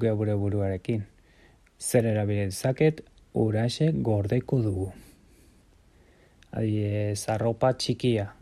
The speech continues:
handia, zaharra edo ez dena zure gustukoa har dezakezu eta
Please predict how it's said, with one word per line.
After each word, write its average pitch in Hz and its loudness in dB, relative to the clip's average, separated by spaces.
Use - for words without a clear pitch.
handia, 117 -2
zaharra 110 -2
edo 107 -2
ez 139 0
dena 131 0
zure 110 0
gustukoa 123 0
har 120 2
dezakezu 131 0
eta 151 4